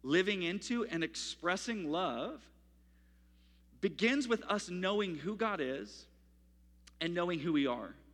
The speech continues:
And I don't say that, I don't, I don't say this lightly. There are two foundational truths laid out in this passage,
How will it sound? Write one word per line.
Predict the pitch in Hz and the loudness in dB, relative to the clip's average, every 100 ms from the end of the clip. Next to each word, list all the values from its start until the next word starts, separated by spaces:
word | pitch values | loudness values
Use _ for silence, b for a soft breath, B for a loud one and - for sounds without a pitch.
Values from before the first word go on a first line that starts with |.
| - - - - b b b b b b - | -20 -20 -20 -20 b b b b b b 0
And | 208 | 2
I | 196 | 2
don't | 208 277 | 2 2
say | - 254 | 2 2
that, | 208 - | 2 0
I | 208 | 0
don't, | 233 185 | -2 -2
I | 196 | -2
don't | 233 | 0
say | 254 | 0
this | 202 190 | -2 2
lightly. | 196 202 147 | 2 4 0
There | 131 196 | 0 2
are | 190 | 2
two | - - 285 | 2 0 2
foundational | 254 220 202 226 240 214 | 2 4 4 2 0 -2
truths | 185 220 175 - | -2 2 2 4
laid | 170 175 | 2 4
out | 214 | 2
in | 208 | 0
this | 196 | -6
passage, | - 185 196 - 117 135 | -2 -2 -2 -4 -6 -8